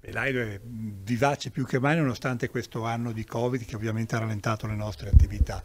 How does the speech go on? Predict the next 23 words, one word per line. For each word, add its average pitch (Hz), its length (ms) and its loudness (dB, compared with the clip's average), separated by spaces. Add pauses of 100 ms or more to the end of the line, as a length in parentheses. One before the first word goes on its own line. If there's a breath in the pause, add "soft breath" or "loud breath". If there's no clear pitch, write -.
(460 loud breath)
Abbiamo 127 300 2
continuato 127 560 0
a - 20 2
lavorare 113 480 4
nelle 107 260 -2
scuole, 170 500 2
abbiamo 120 220 -2
continuato 113 600 -4
a - 20 -4
raccogliere 104 480 -6
iscritti, - 380 6
più - 100 -2
di 110 80 -2
duecentoventi 110 640 -4
iscritti 107 480 -6 (300 loud breath)
anche 117 260 0
quest'anno, 127 460 0
nonostante 113 500 -2
non 110 120 -2
abbiamo 107 180 -4
potuto 110 180 -4
incontrare 104 520 -4
nessuno. 95 520 -6